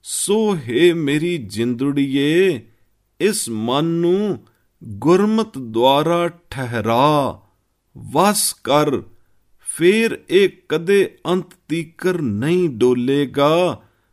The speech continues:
ਅਤੇ ਇਸ ਮਨ ਦੇ ਵਸ ਕਰਨ ਦਾ ਗੁਰਮਤਿ ਉਪਾਵ ਕੀ ਹੈ?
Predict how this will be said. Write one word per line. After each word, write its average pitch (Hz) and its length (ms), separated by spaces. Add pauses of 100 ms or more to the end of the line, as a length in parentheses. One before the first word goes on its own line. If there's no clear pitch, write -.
(300)
ਅਤੇ 180 520
ਇਸ 180 300
ਮਨ 156 440
ਦੇ 185 180
ਵਸ 131 560 (100)
ਕਰਨ 156 420
ਦਾ 175 240
ਗੁਰਮਤਿ 139 920
ਉਪਾਵ 135 760 (260)
ਕੀ 185 380
ਹੈ? 214 380